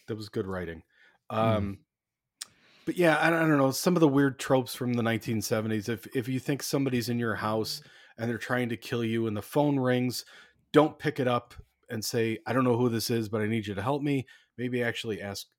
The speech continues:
Speaker 1: who it is. I don't know. It's just some of the, the characters seemed like they purposely wrote themselves as dim-witted. Um, just some of the decisions that they made didn't seem to make a whole lot of sense.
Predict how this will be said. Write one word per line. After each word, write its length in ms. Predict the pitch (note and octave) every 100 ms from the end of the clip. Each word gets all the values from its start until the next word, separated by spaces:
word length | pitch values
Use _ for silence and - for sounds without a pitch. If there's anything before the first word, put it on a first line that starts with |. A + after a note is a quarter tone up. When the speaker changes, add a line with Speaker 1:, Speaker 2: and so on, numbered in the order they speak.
| _
Speaker 1:
who 200 | - F3
it 80 | D3+
is. 380 | D3+ C#3 - - _ _ _ _
I 60 | C3+
don't 100 | B2+
know. 60 |
It's 100 | A#2
just 300 | D3 C3+ -
some 260 | - - F3
of 60 | D3
the, 240 | B2+ A2+
the 160 | G#2+ A2+
characters 720 | - - C#3 B2 C3 G#2+ -
seemed 400 | B2+ A#2+ G#2 - _ _ _ -
like 180 | A#2
they 240 | - A#2+ G#2 -
purposely 500 | - D#3+ C#3 - B2+
wrote 680 | A2 F#2+ G2 A2 B2 C3 -
themselves 760 | A2+ G#2 - A2+ G#2+ G2 F#2+ -
as 480 | G2+ G2+ G2 F2+ - - _ _ _
dim-witted. 580 | G2+ F#2+ F2+ D2 D2+ - _ _ _ _ _ -
Um, 580 | G2 F#2 F2+ F2+ E2+ E2+ _ _ -
just 280 | G#2+ - -
some 280 | - D3+
of 100 | D3
the 100 | B2+
decisions 580 | A2 G#2+ - A#2 G#2+ G2+
that 140 | G#2+ G#2+
they 120 | G#2
made 440 | G2+ G2+ G2 F2 - _ _ _ _ _ -
didn't 240 | A#2+ A2
seem 240 | - G#2+ F#2
to 80 |
make 220 | F2 F2+ F2+
a 40 |
whole 120 | F2
lot 140 | D#2+ D#2+
of 60 |
sense. 380 | - C#2+ C#2